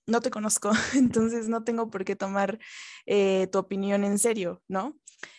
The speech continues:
Eh, pero sí siento que a veces con los amigos sí se puede dar esta como plática y también como esta apertura de escuchar la opinión, ¿no? De las otras personas, porque tienen un panorama diferente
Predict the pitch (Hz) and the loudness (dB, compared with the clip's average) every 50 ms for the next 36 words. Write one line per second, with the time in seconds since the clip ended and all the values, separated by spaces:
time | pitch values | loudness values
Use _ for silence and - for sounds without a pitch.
0 | _ _ _ - 202 202 196 196 196 190 - 202 208 202 196 196 190 190 190 190 | _ _ _ -2 2 2 4 2 2 0 0 0 2 4 4 4 6 6 4 4
1 | 185 - - - - - - 220 214 214 202 - 220 208 202 214 214 - 202 190 | 2 0 -4 -6 -8 -6 -4 -4 -6 -4 -4 -4 -2 -2 -2 -4 -4 -2 -4 -2
2 | 190 190 190 202 202 190 - - - - _ _ _ _ _ - - - 220 214 | -2 -2 -2 -2 -2 -2 -2 -4 -6 -8 _ _ _ _ _ -18 -2 0 2 2
3 | 208 202 - 214 208 220 226 220 226 226 226 226 208 - 220 214 - 208 208 208 | 2 2 0 2 2 2 4 4 2 2 2 0 -2 -2 -4 -4 -4 -4 -4 -2
4 | 208 208 202 196 190 190 190 - - 202 196 190 185 180 202 - - 190 185 185 | -2 0 -2 -2 -2 -4 -6 -6 -4 -2 0 0 0 0 -2 -4 -6 -6 -6 -6
5 | 180 - 196 196 196 196 - - - _ - 202 202 240 240 _ - - - - | -2 0 2 2 2 2 -2 -10 -12 _ -2 -2 -2 -2 -6 _ -20 -20 -20 -20
6 | - - - _ _ - 220 220 - 202 202 202 202 202 202 202 - 208 208 202 | -20 -20 -20 _ _ -8 -6 -2 -2 -2 -2 -2 -2 -2 -2 -2 -4 -4 -4 -2
7 | 202 196 196 190 190 190 185 185 180 - _ _ _ _ _ _ _ _ _ _ | -2 -2 -2 -2 -4 -4 -6 -8 -12 -16 _ _ _ _ _ _ _ _ _ _
8 | _ _ _ - 220 214 220 226 208 214 - 202 190 196 - 208 208 208 208 202 | _ _ _ 0 0 2 2 0 0 0 0 -2 -4 -2 -2 0 2 2 2 2
9 | 208 202 - - - 180 - 202 208 208 196 185 185 185 - 190 190 214 233 247 | 0 -2 -4 -6 -6 -8 -6 -4 -2 2 4 2 2 2 0 -2 0 2 2 2
10 | 240 220 220 220 - _ _ _ 220 202 196 202 262 294 - - 202 190 185 185 | 2 0 -2 -4 -8 _ _ _ -8 -6 -4 -4 -4 -6 -6 -4 -2 -2 0 0
11 | 185 185 - 208 196 - 214 208 - - 202 185 190 - 196 190 190 196 190 - | -2 -2 -4 -4 -4 -6 -6 -6 -6 -6 -4 -4 -4 -4 -4 -6 -8 -10 -10 -10
12 | _ 196 190 185 - 190 185 185 180 - _ _ _ - - - _ _ _ - | _ -10 -10 -10 -8 -8 -8 -8 -10 -14 _ _ _ -20 -20 -20 _ _ _ -2
13 | 233 226 226 226 220 220 220 208 214 226 220 220 202 190 190 196 202 208 196 190 | 0 0 0 0 0 0 0 0 0 -2 -2 0 -2 -2 -2 -2 -2 -2 -4 -4
14 | - - 190 180 190 220 226 220 220 - - - - | -6 -4 -2 -2 0 0 0 0 -2 -4 -8 -10 -16